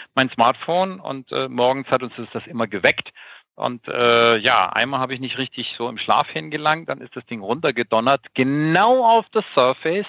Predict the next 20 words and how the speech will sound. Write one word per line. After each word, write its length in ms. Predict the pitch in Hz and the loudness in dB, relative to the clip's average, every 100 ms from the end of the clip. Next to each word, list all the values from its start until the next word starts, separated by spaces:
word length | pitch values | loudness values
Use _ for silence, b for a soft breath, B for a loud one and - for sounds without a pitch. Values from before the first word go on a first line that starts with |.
| - | -12
und, 240 | 143 156 160 - | -14 -14 -14 -6
äh, 180 | 151 151 | -4 0
damit 340 | 135 127 147 - | 2 2 0 -12
ist 140 | 135 - - | -20 -20 -14
die 80 | |
Oberfläche 480 | - 165 - 127 110 | -8 -8 -6 -4 -4
kaputt. 340 | - 104 98 - | -6 -8 -10 -6
Kann 160 | 139 | -2
euch 140 | 147 - | 0 2
sagen, 280 | 135 165 - B B - | 2 2 -2 B B 0
bei 100 | 151 | 2
Microsoft 420 | 190 220 226 - | 2 2 0 2
kostet 340 | 214 - 190 | 0 0 -4
sowas, 220 | 185 180 165 | 0 0 0
das 120 | 131 123 | 0 2
war 100 | 131 | 2
nur 140 | 135 | 2
ein 80 | 135 | 2
R-T-Device, 880 | 117 107 - 110 110 98 92 107 113 | 0 0 -2 0 0 0 2 4 2
also 180 | 110 | -4